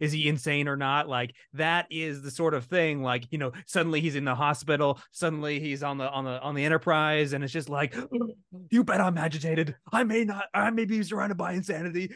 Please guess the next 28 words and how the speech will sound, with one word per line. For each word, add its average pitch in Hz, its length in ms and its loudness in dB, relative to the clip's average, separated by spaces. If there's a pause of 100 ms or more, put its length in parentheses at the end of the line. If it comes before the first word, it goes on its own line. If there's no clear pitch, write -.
but 247 100 6
I 214 240 4
am 208 160 0
not 214 260 -2
insane." 208 500 -2
Like, 165 140 -4
that 180 220 -6
sort 165 120 -2
of 143 80 -4
dialogue 135 520 0
could 135 80 -4
have 110 140 -4
really 123 640 0 (440)
done 120 520 -6
well. 110 320 -6
I 107 100 -4
think 143 220 -4
s-, - 60 -14 (280)
uh, 120 60 -10
hiring 127 340 -2
a 110 60 -4
voice 135 300 -4
actor 123 420 -2
and 113 180 -6
really 117 200 -2
digging 117 340 -6
into 117 200 -6
that 131 280 -2